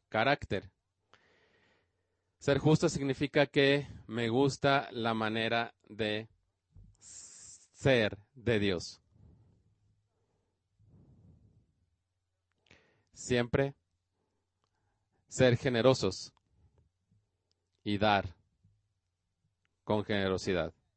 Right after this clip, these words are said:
Apuesto que, mm, si hiciéramos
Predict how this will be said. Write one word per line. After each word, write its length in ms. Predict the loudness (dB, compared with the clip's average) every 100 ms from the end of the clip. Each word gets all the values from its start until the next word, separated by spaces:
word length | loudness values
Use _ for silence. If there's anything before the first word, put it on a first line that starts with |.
| _ _ _ _ _ _ _ _ _ _ _ _ _ _ _ _ -6
Apuesto 600 | -6 0 0 0 -6 -10 _ _ _ _ _ _ _ _ _ _ _ _
que, 320 | -2 0 0 -2 _ _ _ -20 -20 -20 _ _ _ _ _ _ _ _ _ -20 _ _ -12
mm, 160 | -10 -8
si 180 | -4 -4
hiciéramos 840 | -2 -2 0 -2 -4 -6 -12 -20